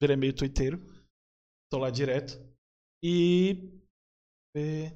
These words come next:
é, é isso. Ah, gente, comprem P Cs, periféricos no Shopping Info pra ajudar nós. Usem o código Papo Incerto, todo minúsculo. Frete grátis pra todo o Brasil. Não sei se tá ainda, mas eu acho que tá, porque não me mandaram mensagem.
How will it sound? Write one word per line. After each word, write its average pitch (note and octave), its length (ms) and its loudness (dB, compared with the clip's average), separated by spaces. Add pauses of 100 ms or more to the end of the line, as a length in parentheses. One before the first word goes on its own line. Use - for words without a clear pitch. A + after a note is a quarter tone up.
(540)
é, D#4 540 0
é G4+ 120 2
isso. G3+ 380 2
Ah, G#3 360 10
gente, E3+ 420 0
comprem G#3+ 560 4 (320)
P D3 100 -2
Cs, E3 460 0 (260)
periféricos C#3+ 760 -4
no C3+ 60 -8
Shopping C3+ 380 -2
Info - 180 -10
pra C#3 140 0
ajudar C3 260 0
nós. C3 320 -4
Usem C3 220 -2
o C#3 40 -6
código B2+ 360 -2
Papo C#3 260 -4
Incerto, C3+ 480 -4 (420)
todo C#3+ 180 2
minúsculo. C#3 480 -2 (540)
Frete D3 240 2
grátis D3 240 2
pra D3 100 -4
todo D3 180 0
o C3+ 40 -6
Brasil. C#3 500 0
Não D#3 120 -2
sei E3+ 140 2
se E3+ 80 -2
tá E3 100 0
ainda, D3+ 180 -2
mas C#3 160 -2
eu C3 80 0
acho B2+ 100 -4
que - 80 -6
tá, D3 240 -2
porque - 360 -8
não C3+ 100 0
me C3 80 -2
mandaram C3 320 2
mensagem. C#3 540 -2